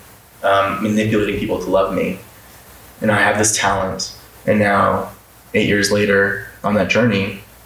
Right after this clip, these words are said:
I finally have, I could, I could die tomorrow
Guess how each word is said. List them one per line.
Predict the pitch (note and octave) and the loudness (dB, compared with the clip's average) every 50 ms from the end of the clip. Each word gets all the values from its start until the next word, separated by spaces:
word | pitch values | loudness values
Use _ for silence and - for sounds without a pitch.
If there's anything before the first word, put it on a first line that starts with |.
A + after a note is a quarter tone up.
| - - - - - - | -20 -20 -20 -12 -8 -6
I | - A2 | -4 -2
finally | - - A2 G#2+ G2+ G2+ G2+ G2+ G2+ | -2 -2 -2 0 0 2 2 2 2
have, | G2+ G2+ F#2 F#2+ F#2+ F#2+ - - - - - - - - - - - - - - - - - - - - - - - - | 2 0 0 0 0 -2 -6 -8 -14 -18 -20 -20 -20 -20 -20 -20 -20 -20 -20 -20 -20 -20 -20 -20 -20 -20 -20 -12 -6 -4
I | A#2 A#2+ A#2+ | -4 -2 -2
could, | - - B2+ - - - | 0 -2 -2 0 0 -2
I | B2 | -2
could | A#2+ A#2+ A2 A2+ | -2 -2 -2 0
die | G#2+ G2 G#2+ | 0 0 0
tomorrow | G2+ G2+ G2+ G2 G2+ A2+ A#2 F#2+ F2+ F2+ F#2 A#2 - - | 0 0 0 2 2 2 2 4 4 2 2 0 -4 -8